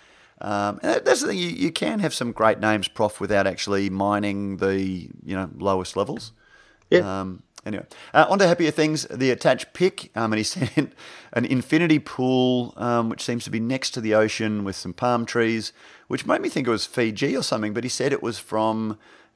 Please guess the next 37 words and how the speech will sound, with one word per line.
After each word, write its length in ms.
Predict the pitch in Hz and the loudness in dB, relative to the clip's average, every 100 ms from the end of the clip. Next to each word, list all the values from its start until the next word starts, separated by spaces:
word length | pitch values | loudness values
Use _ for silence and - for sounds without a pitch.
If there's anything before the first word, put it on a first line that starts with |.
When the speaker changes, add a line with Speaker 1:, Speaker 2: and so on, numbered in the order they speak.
| - | -4
Speaker 1:
um, 80 | 110 | 2
Speaker 2:
Tanzania. 520 | 135 120 120 170 - - _ - | 6 8 8 6 0 -4 _ -6
Speaker 1:
Tanzania, 640 | 139 139 123 175 180 95 | 0 0 0 0 0 -2
and 140 | 113 120 | -2 -2
it's 160 | 113 | 0
a, 200 | 107 110 - - | 0 0 -4 -10
an 100 | 113 | -4
adjunct 500 | - 156 135 147 123 110 | 2 2 2 -2 -4 -2
heavy 240 | 117 110 | -2 -2
lager 480 | 92 104 104 104 101 | 0 2 4 4 2
from 200 | - 98 | 0 -4
the 60 | 101 | -2
main 260 | 127 127 | -2 0
brewery 240 | 110 104 101 | 0 0 -2
in 100 | 92 | -4
Tanzania, 640 | 101 95 92 98 98 92 - - - | -6 -4 -4 -2 -2 -4 -12 -14 -6
which 200 | 101 104 | -2 0
I 40 | |
wouldn't 320 | 104 131 131 | 2 0 0
drink 200 | 117 101 | -2 -2
at 80 | 87 | -2
home, 280 | 90 98 95 | 0 0 0
but 160 | 104 95 | -4 -2
due 180 | 131 120 | 0 2
to 100 | 110 | 0
the 80 | |
barley 420 | 87 104 113 113 107 | 4 4 6 4 2
effect, 320 | - 131 - | 2 0 2
or 300 | 110 107 71 | 4 6 6
I, 200 | 107 107 | 4 4
I 20 | |
call 200 | 110 104 | 2 2
it 60 | 95 | 2
the 80 | 95 | 6
Speaker 2:
The 80 | 123 | 6
Bintang 260 | - | 6
Speaker 1:
Bintang 20 | 110 | 6